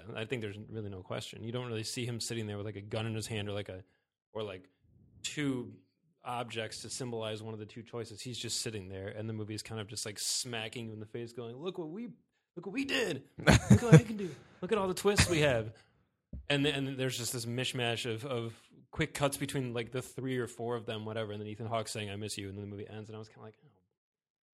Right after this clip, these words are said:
yes." I would have liked a little more of him being like, "I have a choice," 'cause he says that in the movie, "Of course you have a choice." He says, "You have a choice" to him, to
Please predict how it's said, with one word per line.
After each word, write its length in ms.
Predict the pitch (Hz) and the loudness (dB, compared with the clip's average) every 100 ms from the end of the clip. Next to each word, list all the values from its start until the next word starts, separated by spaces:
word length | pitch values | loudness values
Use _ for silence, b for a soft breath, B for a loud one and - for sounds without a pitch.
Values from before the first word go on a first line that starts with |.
| _ | _
yes." 320 | 104 90 - 107 | -8 -8 -6 -4
I 60 | |
would 120 | 120 | -2
have 120 | 131 117 | -2 -2
liked 200 | 117 113 | -2 -2
a 40 | |
little 180 | 113 113 | -2 -2
more 140 | 110 107 | 0 -2
of 100 | 104 | -2
him 140 | 107 | -4
being 220 | 101 95 | -2 -4
like, 280 | 95 90 - _ _ _ _ _ _ _ _ _ _ _ _ | -4 -8 -10 _ _ _ _ _ _ _ _ _ _ _ _
"I 80 | 123 | 2
have 160 | 120 107 | 4 2
a 40 | |
choice," 360 | - - 127 107 | 2 4 4 4
'cause 120 | 123 | 2
he 80 | 139 | 2
says 400 | - - 202 180 | 2 6 8 8
that 180 | 135 120 | 6 6
in 120 | 143 | 4
the 60 | 143 | 6
movie, 320 | 143 135 104 | 6 4 2
"Of 120 | 107 | 0
course 240 | - 160 135 | 2 4 4
you 60 | |
have 100 | 113 | 0
a 60 | 107 | 0
choice." 340 | - 110 107 - | -4 -6 -6 -6
He 100 | 117 | -2
says, 340 | 143 123 107 | 2 2 0
"You 120 | 113 120 | -2 2
have 220 | 127 113 | 2 0
a 40 | |
choice" 380 | 104 131 117 - | -2 -2 -4 -4
to 360 | - 110 107 117 | -4 -2 -4 -6
him, 500 | - 143 127 110 104 - _ _ | -4 0 0 -2 -6 -10 _ _
to 220 | 123 101 | -4 -4